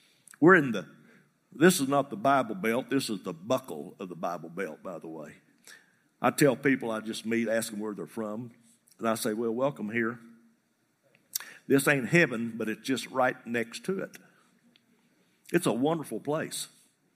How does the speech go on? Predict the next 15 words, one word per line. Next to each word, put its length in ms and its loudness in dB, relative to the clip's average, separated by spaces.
There, 240 8
there 180 4
is, 260 0
there's 220 4
such 260 2
a, 160 0
a, 40 -8
a, 120 4
matter 200 4
of 60 -6
fact, 200 2
I 80 2
believe 360 2
Rick 300 0
keeps 340 2